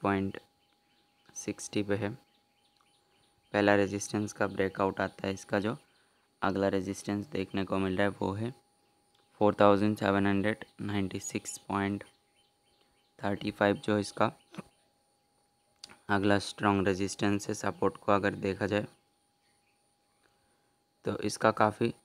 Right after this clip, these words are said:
स्ट्रॉन्ग, स्ट्रॉन्ग सपोर्ट को देखा जाए जो कि यहाँ पे ये जो है फ़ोर थाउजेंड, फ़ोर थाउजेंड फ़ोर हंड्रेड टेन पॉइंट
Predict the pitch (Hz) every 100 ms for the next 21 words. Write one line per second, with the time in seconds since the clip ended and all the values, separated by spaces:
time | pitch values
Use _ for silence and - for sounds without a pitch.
0 | _ _ _ - - - 107 107 - _
1 | _ _ - 107 101 95 - 107 107 101
2 | 104 107 104 - 101 101 107 101 104 107
3 | 98 - 101 95 117 120 - - - _
4 | _ 107 107 98 110 110 139 _ _ _
5 | _ _ 104 104 - 107 101 95 110 110
6 | - _ _ _ _ _ _ _ _ _
7 | _ _ _ _ _ - 107 104 123 110
8 | 101 - 110 107 - - 101 104 101 107
9 | 101 101 104 107 101 104 104